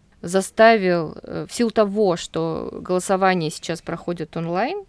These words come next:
э, прокуратура настояла на том, вот уже в двух тысячи двадцать первом году фактически, или в двадцатом конце, о том, чтобы запись хранилась для того, чтобы можно было установить, кто как голосовал.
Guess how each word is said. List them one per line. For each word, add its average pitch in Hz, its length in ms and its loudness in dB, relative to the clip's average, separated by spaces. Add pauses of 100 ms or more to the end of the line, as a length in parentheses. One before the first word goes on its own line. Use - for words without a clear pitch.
(220)
э, 113 480 -4
прокуратура 220 720 4
настояла 196 680 2
на 180 180 -2
том, 277 440 0 (680)
вот 190 160 -8
уже 180 240 0
в 175 180 -16
двух 170 200 -10
тысячи 175 600 -6 (160)
двадцать 170 280 -6
первом 165 240 -4
году 175 200 -6
фактически, - 580 -10
или 185 100 -14
в 185 80 -14
двадцатом 190 500 -6 (160)
конце, 175 400 -2 (340)
о 170 120 -2
том, 269 340 4
чтобы 185 680 -2
запись 190 380 2
хранилась 185 760 0 (480)
для 190 120 -4
того, 180 320 2
чтобы 180 320 -4
можно 185 320 0
было 180 240 0
установить, 170 440 -4
кто - 220 -2
как 170 180 -2
голосовал. 175 640 -8